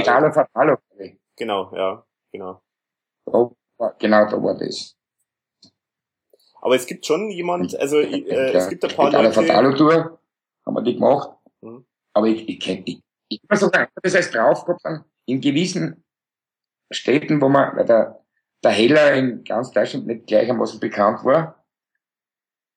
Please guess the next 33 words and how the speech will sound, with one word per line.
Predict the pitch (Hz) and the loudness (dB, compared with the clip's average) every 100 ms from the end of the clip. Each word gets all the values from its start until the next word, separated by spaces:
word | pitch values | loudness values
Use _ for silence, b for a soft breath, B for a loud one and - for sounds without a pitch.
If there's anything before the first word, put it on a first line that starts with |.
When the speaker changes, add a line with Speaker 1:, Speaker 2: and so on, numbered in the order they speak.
| _ _ _ _ - | _ _ _ _ -8
Speaker 1:
wobei | 92 107 | -2 2
er | 113 | 2
damals | 107 107 113 120 110 | 2 -2 -2 -4 -6
schon | 127 | -8
sehr, | - 107 - _ _ _ _ _ - | -4 -6 -8 _ _ _ _ _ -20
sehr | - 104 | -8 -6
medienpräsent | 104 117 123 113 110 - - - | -4 -4 -4 -4 -4 -2 -4 -2
war, | 104 | -4
der | 101 | -2
hat | 107 | 0
ja | 101 - - _ _ _ | 2 0 -6 _ _ _
tausend | 98 101 120 | 0 2 0
Sachen | - 107 131 104 | 0 0 0 -2
gemacht, | 107 107 - | 0 0 -2
das | 104 - - _ _ _ _ _ | -4 -6 -16 _ _ _ _ _
Body | 98 110 117 | -4 -2 -2
and | 110 | -2
Soul, | - 110 117 | 2 2 4
Begnadete | 131 104 98 113 110 98 | 2 2 0 0 -2 -4
Körper, | 98 110 117 117 113 117 | 2 0 2 4 4 2
Palast | 104 104 101 - - | 0 0 0 0 -2
der | 104 | 0
Winde, | 104 127 123 117 117 - _ _ - | 0 2 4 2 0 -12 _ _ -4
Circus | - 110 107 | -4 -2 -2
Roncalli, | 101 95 87 104 123 | -2 0 2 4 4
der | 107 | 2
hat | |
ja | 110 | 2
hunderttausend | 107 110 - 87 104 101 - _ - - _ | 0 -2 -2 -2 -2 -8 -10 _ -18 -18 _
so | - - | -16 -12
Projekte | - 104 101 107 110 107 - _ _ | 0 2 2 2 -2 -2 -12 _ _
Speaker 2:
Mhm. | 120 120 135 | -12 -12 -14
Speaker 1:
gemacht. | - 113 | -2 -2